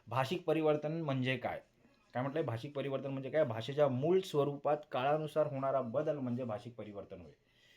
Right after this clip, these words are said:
काय म्हटलेलं आहे? भाषेचं जे मूळ स्वरूप आहे, त्या स्वरूपात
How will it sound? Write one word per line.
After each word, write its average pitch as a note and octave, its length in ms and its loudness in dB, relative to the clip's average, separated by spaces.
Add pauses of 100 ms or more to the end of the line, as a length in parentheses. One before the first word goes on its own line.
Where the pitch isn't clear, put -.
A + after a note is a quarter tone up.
(260)
काय A#2+ 100 2
म्हटलेलं C#3+ 240 2
आहे? D3+ 100 4
भाषेचं C#3+ 380 0
जे D3 120 2
मूळ C#3+ 320 2
स्वरूप D#3 400 2
आहे, G#2+ 200 -2
त्या C#3+ 460 2
स्वरूपात C3+ 640 2